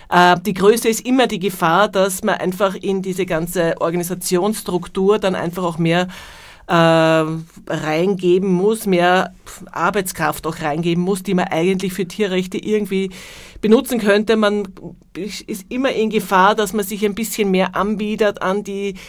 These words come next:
derzeitige herrschende Stimmung, die halt mehr noch Tierschutz ist als Tierrechte und dass das damit ein bisschen von Tierrechten weggeht.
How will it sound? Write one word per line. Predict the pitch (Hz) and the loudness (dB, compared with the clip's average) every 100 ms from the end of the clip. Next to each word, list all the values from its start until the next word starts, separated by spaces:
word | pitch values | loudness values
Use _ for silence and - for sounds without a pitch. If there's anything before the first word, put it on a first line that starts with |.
| - - - _ - | -20 -20 -20 _ 4
derzeitige | 180 190 190 202 185 185 190 185 | 4 4 0 2 2 4 2 0
herrschende | 170 170 180 202 180 | 0 0 0 0 0
Stimmung, | 180 - 202 214 214 | -2 0 2 4 2
die | 214 196 | 0 0
halt | 202 | 0
mehr | 185 180 | 0 2
noch | 190 190 | 2 -2
Tierschutz | - 202 208 208 | -2 -2 -2 -6
ist | - 247 240 | -6 -4 -2
als | 202 | -4
Tierrechte | - 226 202 202 202 - 214 | -2 -2 0 -2 -2 -2 -2
und | 196 190 | -2 -4
dass | 196 | -6
das | 185 190 | -6 -4
damit | 151 202 202 | -2 -2 -2
ein | |
bisschen | 185 190 254 285 | -4 -6 -6 -6
von | 233 | -6
Tierrechten | 226 185 180 180 147 | -4 -2 -2 -4 -4
weggeht. | 143 - 180 | -4 -2 -2